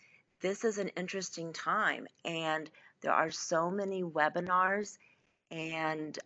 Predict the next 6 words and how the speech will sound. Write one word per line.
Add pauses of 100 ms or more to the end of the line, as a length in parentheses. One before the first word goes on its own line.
um, (920)
ways
to
network
if
you're